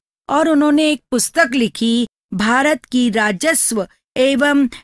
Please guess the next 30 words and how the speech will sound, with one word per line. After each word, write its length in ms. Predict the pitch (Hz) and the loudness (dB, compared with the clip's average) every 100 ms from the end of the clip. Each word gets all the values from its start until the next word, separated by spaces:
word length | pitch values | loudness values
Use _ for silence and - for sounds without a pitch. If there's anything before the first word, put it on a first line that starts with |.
| - | 0
न्यायिक 580 | 226 247 262 330 339 240 | 2 4 2 0 0 -2
व्यवस्था 600 | 240 214 214 - 214 208 | -2 0 -2 -2 -4 -6
की 300 | - 240 294 | -4 -2 -2
व्याख्या, 800 | 220 202 185 - - 240 220 - - _ _ - | -2 -2 -4 -6 -2 0 0 -2 -12 _ _ -4
और 220 | 285 302 | 0 0
उसमें 560 | 302 294 - 370 349 330 | 0 -2 0 0 0 2
न्यायिक 480 | 254 233 311 330 | 2 2 0 -2
सुधारों 560 | - 254 208 208 240 277 | -2 -2 -2 -2 0 -2
के 180 | 254 226 | -2 -4
बारे 360 | 185 196 202 | -2 -2 -2
में 460 | 196 202 233 339 370 - _ 196 | -2 -2 0 -2 -2 -8 _ -4
बताया 560 | 208 - 196 214 285 | -4 -2 -2 0 0
और 120 | 311 | 2
अपने 380 | 254 233 262 285 | 0 -2 0 0
इस 200 | 277 - | 0 -2
विचार 520 | 226 208 226 247 311 | -4 -2 -2 0 0
को 320 | 269 233 185 - _ _ 175 | -2 -4 -4 -6 _ _ -4
Board 340 | 247 320 294 | 0 0 0
of 200 | 254 220 - 220 | 0 -2 -4 -2
Control 540 | 208 - 233 247 214 | -2 0 2 2 0
उन्नीस 460 | - 220 226 233 - | -2 2 2 2 0
सौ 120 | 220 | -2
इकतीस 560 | 208 - 262 302 - | -4 -4 -2 0 0
में 280 | 254 247 254 226 _ _ | 0 0 -2 -4 _ _
उन्होंने 420 | - 208 208 214 220 | -2 0 2 0 0
वहां 360 | 202 190 214 | -2 -2 -2
रखा 600 | 185 185 - 240 320 349 - _ - | -4 -6 -4 -2 0 -2 -6 _ -8
और 360 | 247 285 330 - _ - | -2 2 2 -2 _ -6
बहुत 340 | 226 285 339 | -2 2 0
सारे 460 | - 294 262 269 | 0 0 0 -2